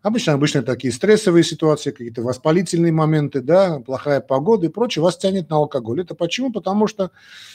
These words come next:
ну, или то количество алкоголя, которое синтезируется в вашем кишечнике, недостаточно, да, или действительно вообще проблема с кишечником у вас есть, то есть дисбактериоз кишечника. Почему нужна вся эта преамбула, чтобы вы поняли, о чём идёт речь?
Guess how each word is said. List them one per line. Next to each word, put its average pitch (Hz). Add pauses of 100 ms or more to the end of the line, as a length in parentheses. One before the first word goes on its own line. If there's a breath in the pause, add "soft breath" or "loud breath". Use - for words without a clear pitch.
(460 loud breath)
ну, 147
или 208
то 170
количество 160
алкоголя, 139
которое 127
синтезируется 127
в 113
вашем 120
кишечнике, 120
недостаточно, 214 (840)
да, 254 (400)
или 190
действительно 196
вообще 139
проблема 139
с 123
кишечником 127
у 120
вас 131
есть, 131
то 170
есть 147
дисбактериоз 139
кишечника. - (720 loud breath)
Почему 202
нужна 202
вся 196
эта 185
преамбула, 196
чтобы 151
вы 156
поняли, 175
о 143
чём 151
идёт 127
речь? 104